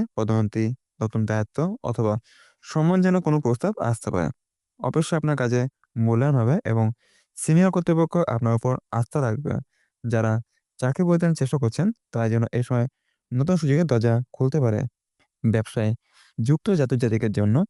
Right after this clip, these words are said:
সময়টি অত্যন্ত শুভ। নতুন কোনো পরিকল্পনা বাস্তবায়ন করলে লাভের সম্ভাবনা রয়েছে। পুরনো কোনো আটকে থাকা টাকা ফেরত পাওয়ার যোগ তৈরি হয়েছে। এছাড়া নতুন বিনিয়োগ বা পার্টনারশিপে যুক্ত হলে ভবিষ্যতে ভালো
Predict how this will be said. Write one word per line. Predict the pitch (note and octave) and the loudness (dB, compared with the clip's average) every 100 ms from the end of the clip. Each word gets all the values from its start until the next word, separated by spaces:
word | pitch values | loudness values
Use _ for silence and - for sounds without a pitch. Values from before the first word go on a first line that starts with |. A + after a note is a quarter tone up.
| _ | _
সময়টি | - C3 A#2+ B2 - | -6 -2 0 0 -4
অত্যন্ত | - F3 E3+ D#3+ | -2 0 0 0
শুভ। | - A#2+ D#2 - _ _ _ _ | -2 -2 -2 -6 _ _ _ _
নতুন | C3+ E3 F3+ | -4 -2 0
কোনো | F3+ F3 F#3 - - | 2 2 2 -4 -2
পরিকল্পনা | B2+ B2+ B2+ B2+ D3 F3 | 0 0 0 0 0 -2
বাস্তবায়ন | G2+ A2 - A#2+ A#2+ | -4 -4 -2 -2 0
করলে | A2+ G#2+ E3+ - _ _ - | 0 0 0 -4 _ _ -4
লাভের | A#2+ B2+ | -2 -2
সম্ভাবনা | C#3 A2 B2+ D#3 | 0 0 0 2
রয়েছে। | A#2 G2+ - E2 A#2+ _ _ _ _ | 2 0 -2 -6 -6 _ _ _ _
পুরনো | D#3+ F3 F#3+ | -2 0 0
কোনো | F#3+ G3 | 2 0
আটকে | - B2+ C3 | 0 -2 -2
থাকা | C3 | -2
টাকা | A#2+ A2+ C#3 A3+ _ _ _ | -2 -2 -2 -4 _ _ _
ফেরত | B2+ A#2 | -2 0
পাওয়ার | A2+ A#2+ C3 - _ | 0 -2 -4 -8 _
যোগ | A2+ C3+ - | -2 -2 0
তৈরি | C3+ A#2 | 0 2
হয়েছে। | G#2+ G2+ - F2+ F2 - _ _ - | 2 0 -4 -6 -6 -10 _ _ -4
এছাড়া | D#3 - B2 E3 _ | -2 0 0 -2 _
নতুন | - A2+ A#2+ | -4 0 2
বিনিয়োগ | A2+ A2 A#2+ - _ | 4 4 2 -2 _
বা | A2 A2 | -4 -4
পার্টনারশিপে | A2+ A2+ B2+ C3+ A#2+ B2 - _ _ | -4 -4 -4 -2 0 -2 -4 _ _
যুক্ত | A#2+ C#3 - | -4 -4 0
হলে | F3 E3+ | 0 2
ভবিষ্যতে | A#2+ B2+ A#2 | 2 4 2
ভালো | A#2 A2 | 2 0